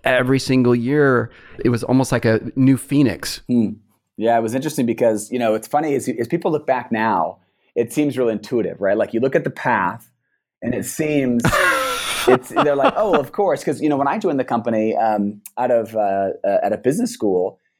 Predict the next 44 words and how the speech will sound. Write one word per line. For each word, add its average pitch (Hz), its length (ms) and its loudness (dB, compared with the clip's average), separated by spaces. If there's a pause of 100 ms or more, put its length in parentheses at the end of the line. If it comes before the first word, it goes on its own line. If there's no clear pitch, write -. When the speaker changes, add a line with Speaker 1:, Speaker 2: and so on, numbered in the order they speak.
(120)
Speaker 2:
it 139 100 2
was 143 160 -2
still 180 220 -2
very 139 280 -4
much 135 280 -2
an 120 60 -2
academic 120 500 -2
research 117 400 -2
tool. 98 300 -6 (1080)
And, 104 120 -4
and 117 120 0
I 113 40 0
say 127 140 0
tool 127 240 -2
very, 123 380 0
you 120 140 -4
know, 104 180 -2
sort 107 200 -2
of 104 200 -2
specifically. - 640 -2 (240)
And 123 160 -2
then, 131 340 -2
you 123 80 -6
know, 120 120 -2
very 131 240 0
soon 143 240 -2
thereafter, 117 680 0
we 110 160 -4
kind 120 220 -2
of - 80 -6
pivoted 117 320 0
into 113 320 -2
a, 110 260 0
an 101 80 -6
academic 113 400 0
research 110 300 -2 (120)
platform. 117 640 0 (560)
Then 107 120 -4
we 123 80 0
went 127 200 0
into 120 340 -2
a 113 340 0
corporate 165 400 -2
research 117 560 -2